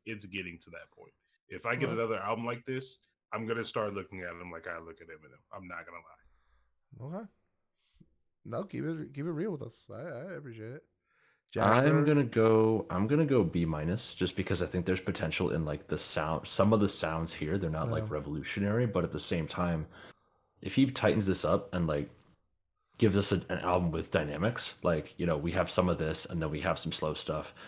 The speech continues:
Speaker 3: kinda like how we get Man, one of the things that's so great about Man on the Moon three is, like, it slows down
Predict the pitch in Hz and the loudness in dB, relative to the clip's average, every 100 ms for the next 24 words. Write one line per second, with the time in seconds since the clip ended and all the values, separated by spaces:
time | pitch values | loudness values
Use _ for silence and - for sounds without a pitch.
0 | - - 107 101 - 101 90 90 - - | -4 2 6 6 4 2 2 2 0 -6
1 | _ - 104 127 117 - 117 170 147 139 | _ 0 4 4 2 0 6 6 6 4
2 | 113 - 104 85 87 71 82 85 78 78 | 4 2 2 2 2 0 0 0 0 -2
3 | 78 92 78 71 73 71 - 85 80 73 | 0 0 0 -2 -6 -4 -4 0 0 0
4 | - 87 76 | 0 2 0